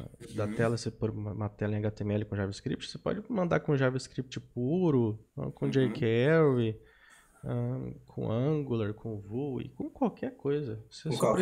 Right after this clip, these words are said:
Speaker 1: precisa,
Speaker 2: coisa.
Speaker 1: você só precisa montar os dados da forma certa e receber no back-end.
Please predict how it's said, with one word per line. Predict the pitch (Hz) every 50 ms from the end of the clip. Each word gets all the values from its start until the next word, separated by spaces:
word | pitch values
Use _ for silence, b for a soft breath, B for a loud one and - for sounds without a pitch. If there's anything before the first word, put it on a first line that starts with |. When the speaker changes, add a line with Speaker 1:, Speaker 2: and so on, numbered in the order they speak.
| - -
Speaker 1:
precisa, | 220 226 226 -
Speaker 2:
coisa. | - 196 202 196 B B B B B B
Speaker 1:
você | - - 185 185
só | - 233
precisa | 226 - - - 240 240 277 294
montar | 269 240 226 220 202 190 - - 175 180
os | 214 240 202 180
dados | 160 165 165 156 151
da | 156
forma | 156 - 165 165 175 185
certa | 180 - - 180 175 - 233 233 - 277
e | 240
receber | 233 247 240 - 254 220 226 233
no | 233 226
back-end. | 226 233 226 - - 247 233 196 190 170 139 135